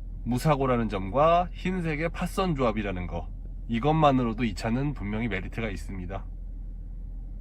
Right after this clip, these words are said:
이 점 참고하시고요. 오늘 영상 이것으로 마치겠습니다. 더 궁금하신 사항이나 더, 어, 알고 싶으신 게 있으시면 댓글이나 전화 주시면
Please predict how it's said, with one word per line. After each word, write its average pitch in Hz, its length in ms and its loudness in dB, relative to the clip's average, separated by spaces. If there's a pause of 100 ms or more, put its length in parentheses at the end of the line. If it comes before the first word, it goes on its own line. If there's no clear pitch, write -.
(580)
이 110 100 -2
점 120 180 2
참고하시고요. 170 920 0 (1900)
오늘 135 240 6
영상 160 400 8
이것으로 120 300 2
마치겠습니다. 104 680 0
더 143 140 8
궁금하신 175 560 10
사항이나 135 680 4 (420)
더, 101 320 2 (160)
어, 95 200 4
알고 117 240 4
싶으신 131 340 -2
게 120 80 2
있으시면 110 500 0
댓글이나 113 540 0
전화 113 240 2
주시면 151 680 2